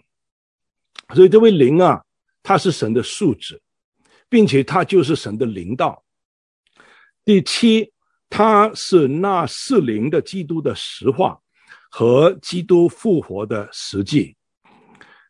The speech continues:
约翰福音十四章，啊，主耶稣临离开之前，跟门徒们啊，讲了一番很长的话，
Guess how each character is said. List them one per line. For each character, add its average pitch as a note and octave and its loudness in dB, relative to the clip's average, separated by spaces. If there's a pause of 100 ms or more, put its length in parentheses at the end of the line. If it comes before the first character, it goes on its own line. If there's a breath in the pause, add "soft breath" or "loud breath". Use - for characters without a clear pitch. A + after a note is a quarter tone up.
(120)
约 D#3+ 6
翰 D3 4
福 B2+ 0
音 C#3 4
十 B2 0
四 C#3 -2
章， C#3 0 (760)
啊， A2 -4
主 A2 -10
耶 B2 6
稣 D3 2 (320)
临 B2+ -2
离 B2 -2
开 C#3 -2
之 C#3+ -2
前， A2+ -8 (320)
跟 C#3+ 4
门 B2+ 2
徒 A2 -4
们 G#2 -4
啊， G#2 -8 (440)
讲 F#2 -4
了 G2+ -4
一 C3+ 2
番 C#3 0
很 F#2+ -8
长 F2+ -10
的 A2+ -2
话， G2+ -4